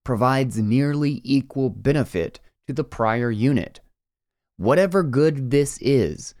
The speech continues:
will naturally become money, and therefore the most saleable. Money is the good that you can't get enough of.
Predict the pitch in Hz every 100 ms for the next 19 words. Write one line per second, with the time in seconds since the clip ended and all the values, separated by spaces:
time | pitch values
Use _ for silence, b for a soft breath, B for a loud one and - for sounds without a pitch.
0 | _ _ - 110 104 95 110 131 165 156
1 | 160 156 151 135 127 123 113 107 90 -
2 | - _ _ _ 95 98 98 117 107 175
3 | 156 92 95 - _ _ 143 113 87 87
4 | - - - 147 131 87 80 - - _
5 | _ _ _ _ _ _ 101 135 175 180
6 | 175 - 147 131 151 131 135 131 90 90
7 | - 101 117 123 131 - - 131 - 110
8 | 107 117 - 113 113 104 - 90 76 131
9 | -